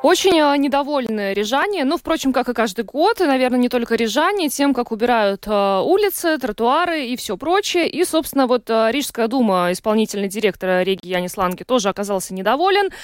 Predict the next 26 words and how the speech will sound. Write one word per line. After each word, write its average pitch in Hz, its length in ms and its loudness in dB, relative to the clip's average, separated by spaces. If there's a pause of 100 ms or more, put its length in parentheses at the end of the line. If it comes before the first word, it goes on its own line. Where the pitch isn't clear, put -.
(340)
И, 320 260 4
э, 277 420 2
коммерсантов 302 920 -2
оштрафовали 302 1000 -2
за 240 340 0
нечищенные 254 560 0
парковки 240 600 -2
и - 20 4
остановки. 240 560 -2
И 175 60 -6
вот 202 180 -2
уже, 233 220 0 (340)
э, 185 260 2
прошлой 370 400 2
ночью 349 400 2
активно, 294 720 0 (280)
э, 233 520 2
убирали 262 640 0
все 262 400 -2
парковки 254 640 -2
в 226 80 -4
Риге, 233 380 0
э, 185 420 2
этой 349 160 0
ночью 311 560 0
продолжится. 269 800 0